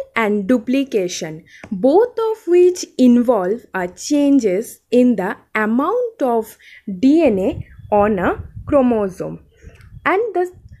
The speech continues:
third one is inversion, which involve changes in orientation of a chromosome. And the last one is translocation,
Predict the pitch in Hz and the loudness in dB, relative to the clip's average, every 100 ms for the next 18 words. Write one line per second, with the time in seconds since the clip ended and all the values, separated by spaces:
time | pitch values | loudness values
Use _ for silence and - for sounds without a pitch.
0 | - - 285 440 427 349 330 320 359 - | -14 -2 0 0 0 -4 -4 -4 -6 -10
1 | - 254 247 233 226 226 - 170 160 - | -4 0 0 2 0 0 -4 -8 -8 -16
2 | - - 196 226 226 - - 392 381 226 | -20 -20 -4 -2 -2 -10 -2 2 2 2
3 | 196 175 - _ _ - - 330 359 415 | 0 0 -6 _ _ -20 -6 -2 2 2
4 | 427 359 381 381 - 240 240 247 - 247 | 2 2 2 -4 -2 0 0 -2 2 2
5 | 269 320 381 381 370 359 - 370 392 - | 2 0 -2 -2 0 -2 -2 -4 -4 -2
6 | 202 196 254 370 - - 254 226 190 185 | 0 0 -2 -4 -6 -2 0 2 -2 -6
7 | 151 151 - _ _ _ _ _ _ - | -14 -16 -20 _ _ _ _ _ _ -8
8 | - 339 392 381 392 403 - - 226 302 | -2 0 2 2 2 -2 -16 -8 -2 -2
9 | 440 - 311 262 247 285 381 - _ - | -2 -6 -2 0 0 -2 -4 -14 _ -20
10 | - 311 294 294 285 269 262 214 185 180 | -2 0 0 -2 0 -2 0 -2 -2 -4
11 | 170 170 | -12 -14